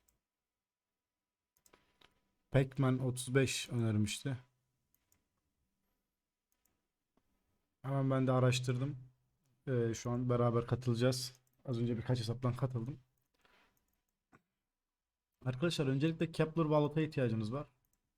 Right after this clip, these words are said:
Kepler Wallet'ı, e,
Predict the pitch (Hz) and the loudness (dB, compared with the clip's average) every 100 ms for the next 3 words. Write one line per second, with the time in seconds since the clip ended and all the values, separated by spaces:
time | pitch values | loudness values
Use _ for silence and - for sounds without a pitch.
0 | _ _ _ _ _ _ _ - _ _ | _ _ _ _ _ _ _ -20 _ _
1 | - 143 135 156 147 151 151 156 156 156 | -4 -2 2 2 4 4 4 4 0 -2
2 | - | -4